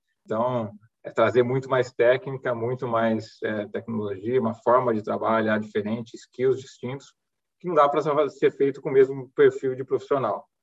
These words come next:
Mas, assim, conceitualmente, a gente tá fazendo mais da mesma coisa, só que num nível de sofisticação muito maior, é, usando, né, técnica, usando dados pra resolver problema de negócio dos clientes. Então, acho que a primeira coisa é acreditar no que a gente tava fazendo.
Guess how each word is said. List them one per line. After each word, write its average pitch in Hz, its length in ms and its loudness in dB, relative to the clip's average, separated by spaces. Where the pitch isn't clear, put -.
Mas, 117 120 -2
assim, 117 220 -6
conceitualmente, 160 1000 0
a 120 120 -2
gente 120 720 0
tá 117 140 0
fazendo 123 420 -2
mais 131 420 2
da 147 100 6
mesma 135 320 -4
coisa, 131 420 2
só 147 180 -4
que - 120 -14
num 143 80 -8
nível 135 200 -6
de 170 60 -16
sofisticação 127 540 -4
muito 120 220 -12
maior, 120 340 -2
é, 101 220 -4
usando, 110 800 0
né, 107 180 -6
técnica, 127 520 -2
usando 110 880 -2
dados 120 500 0
pra - 140 -6
resolver 131 400 2
problema 120 300 -4
de 113 60 -10
negócio 110 260 -6
dos - 100 -20
clientes. - 360 -14
Então, - 120 -8
acho 113 80 -14
que - 80 -14
a - 20 -16
primeira 131 260 4
coisa 131 280 6
é - 20 4
acreditar 131 480 0
no 127 80 -6
que 135 60 -6
a - 20 -4
gente 110 60 -8
tava 123 160 0
fazendo. 101 440 -6